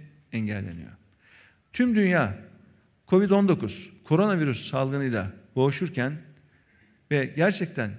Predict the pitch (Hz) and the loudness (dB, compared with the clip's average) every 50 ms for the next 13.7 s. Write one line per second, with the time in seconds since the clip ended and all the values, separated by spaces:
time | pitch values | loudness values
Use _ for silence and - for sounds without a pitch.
0 | - - - - 160 165 170 170 175 175 175 160 147 - - 190 208 202 170 156 | -16 -8 -4 -2 0 0 0 0 -2 -2 -4 -4 -6 -4 -4 -4 -4 -2 -4 -4
1 | 147 143 139 131 131 123 113 104 95 101 104 - - - _ _ _ _ - 196 | -4 -4 -4 -2 -2 -4 -4 -4 -6 -8 -12 -14 -20 -20 _ _ _ _ -4 -2
2 | 196 180 - - 123 107 - - - - - 170 165 151 139 135 120 113 113 117 | -2 -2 -2 -4 -6 -6 -8 -12 -10 -4 -2 -2 -2 0 -2 -2 -2 -2 -4 -4
3 | 113 107 110 113 - 143 151 151 147 - - - - - _ _ - 131 123 120 | -6 -6 -6 -4 -4 -4 -4 -4 -8 -12 -18 -20 -20 -20 _ _ -2 -2 -2 0
4 | 120 113 113 110 - 120 113 - - 143 147 147 151 - - - - - - - | -2 -4 -6 -6 -6 -8 -8 -6 -6 -6 -8 -8 -10 -14 -20 -20 -20 -20 -8 -2
5 | 165 170 156 139 127 123 - 151 151 151 160 - - - - - _ _ - - | 0 2 2 2 0 0 -2 -4 -4 -4 -6 -10 -16 -20 -20 -20 _ _ -8 -2
6 | 156 143 156 156 147 151 - - - - 127 120 123 131 147 156 156 156 - - | 0 2 2 2 0 -4 -8 -12 -8 -6 -4 -4 -2 -2 -4 -4 -6 -8 -14 -20
7 | _ - _ _ _ - 143 - - - - 208 196 156 147 156 151 - - - | _ -20 _ _ _ -8 -8 -8 -8 -4 -2 0 0 2 0 0 -2 -4 -6 -8
8 | - - - - - 113 127 131 123 113 113 123 117 120 131 131 127 - - - | -14 -20 -14 -12 -8 -4 -2 -2 -2 -4 -4 -2 -2 -2 -2 -2 -6 -10 -16 -10
9 | - 117 110 107 - - 104 101 87 - - - - - _ _ _ _ _ _ | -6 -6 -6 -4 -6 -6 -6 -6 -6 -8 -12 -20 -20 -20 _ _ _ _ _ _
10 | _ _ _ - - - - _ _ - 180 226 233 202 - 190 190 208 196 - | _ _ _ -20 -20 -20 -20 _ _ -2 2 2 2 2 2 0 -2 -2 -4 -6
11 | - - - - - _ _ _ _ - 147 151 156 160 165 160 160 196 180 - | -10 -16 -18 -20 -20 _ _ _ _ 2 4 4 4 4 2 2 0 0 0 -2
12 | - - - - 143 156 160 151 156 160 151 160 170 143 110 107 113 - - 151 | -4 -8 -6 -2 0 0 0 0 -2 -6 -2 0 0 0 -2 -4 -10 -2 0 0
13 | 156 156 151 - 175 - 170 156 151 - - 139 120 | 0 0 -2 -4 -6 -4 -4 -4 -4 -4 -4 -4 -4